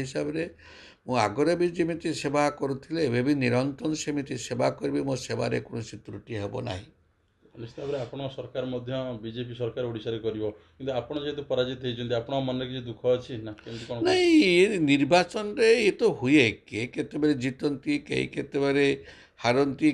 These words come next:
Speaker 1: କେହି କେ-, ପଚାଶ ଭୋଟରେ ହାରିଯାଏ, କିଏ ଦଶ ଭୋଟରେ ହାରିଯାଏ, ଏସବୁ କିଛି ନୁହେଁ। କିନ୍ତୁ ସେବକ ହିସାବରେ ହାରିଲେ ବି ଲୋକଙ୍କ ପାଖରେ ଯିବାକୁ ପଡ଼ିବ, ଜିତିଲେ ବି ଯିବାକୁ ପଡ଼ିବ,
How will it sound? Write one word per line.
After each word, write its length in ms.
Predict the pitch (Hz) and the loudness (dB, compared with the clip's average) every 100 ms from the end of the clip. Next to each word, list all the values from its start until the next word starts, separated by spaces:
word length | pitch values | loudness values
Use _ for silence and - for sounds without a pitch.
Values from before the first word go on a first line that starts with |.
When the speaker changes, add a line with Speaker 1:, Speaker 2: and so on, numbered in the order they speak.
| 143 | 2
Speaker 1:
କେହି 180 | 143 147 143 | 2 2 0
କେ-, 200 | 139 139 | -8 -4
ପଚାଶ 300 | 135 123 143 135 120 | -6 0 0 2 0
ଭୋଟରେ 280 | 135 147 131 | 0 2 4
ହାରିଯାଏ, 400 | 135 135 143 139 135 | 4 2 2 2 0
କିଏ 120 | 143 127 120 | -4 -2 -2
ଦଶ 140 | - 139 | -2 -4
ଭୋଟରେ 280 | 139 135 143 135 | -4 -2 0 2
ହାରିଯାଏ, 300 | 147 147 147 | 2 4 4
ଏସବୁ 260 | 156 175 170 165 | 2 0 -2 -4
କିଛି 220 | 139 - 151 | -6 -2 -2
ନୁହେଁ। 240 | 127 131 190 - - - - - | 2 2 0 -2 -14 -20 -20 -10
କିନ୍ତୁ 320 | - 185 190 247 202 - _ _ - | -4 -4 -2 -2 -4 -8 _ _ -10
ସେବକ 420 | - 127 160 220 196 | 0 4 6 4 2
ହିସାବରେ 520 | 202 220 220 220 233 247 - _ _ | 0 2 2 4 4 4 -4 _ _
ହାରିଲେ 440 | - 107 131 147 160 | -8 -2 2 4 6
ବି 120 | 175 | 4
ଲୋକଙ୍କ 420 | 180 - 185 180 185 | 4 0 -2 -2 0
ପାଖରେ 400 | 180 170 190 190 | 0 0 -2 -2
ଯିବାକୁ 480 | 175 185 185 185 | 0 2 2 0
ପଡ଼ିବ, 320 | 190 190 190 208 202 - _ - - _ | 0 4 4 4 -2 -8 _ -20 -20 _
ଜିତିଲେ 480 | 104 117 101 147 160 | -4 -2 2 6 8
ବି 100 | 165 | 8
ଯିବାକୁ 420 | 170 170 180 175 180 | 4 6 6 4 0
ପଡ଼ିବ, 240 | 180 185 | 2 4